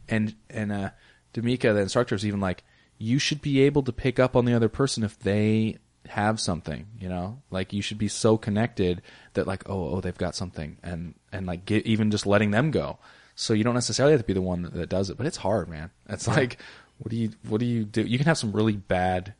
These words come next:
Speaker 1: crappy scenes, you know? <laughs> Some, I
Speaker 2: Oh,
Speaker 1: mean,
Speaker 2: yeah.
Speaker 1: everybody, not just, not, I mean, not, not just me, not just everybody else. I mean, it's like, it's easy for it to kinda go nowhere. But
Speaker 2: Oh,
Speaker 1: then,
Speaker 2: yeah.
Speaker 1: but then when you have a good one, though, you're like, "Whoa, like, you really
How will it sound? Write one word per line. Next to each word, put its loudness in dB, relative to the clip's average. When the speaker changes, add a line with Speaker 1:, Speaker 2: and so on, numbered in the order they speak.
Speaker 1:
crappy -4
scenes, -10
you -2
know? 0
<laughs> 0
Some, 2
I 0
Speaker 2:
Oh, 4
Speaker 1:
mean, 2
Speaker 2:
yeah. 0
Speaker 1:
everybody, 4
not 2
just, -2
not, -2
I 0
mean, -2
not, 2
not 0
just 0
me, 2
not -2
just -4
everybody 0
else. -2
I -6
mean, -6
it's -10
like, -8
it's -14
easy 0
for -4
it -8
to -10
kinda -4
go 0
nowhere. -2
But 2
Speaker 2:
Oh, 0
Speaker 1:
then, 0
Speaker 2:
yeah. -6
Speaker 1:
but 6
then 8
when 6
you 8
have 4
a 0
good 6
one, 2
though, 0
you're -2
like, -8
"Whoa, -6
like, -10
you -2
really 4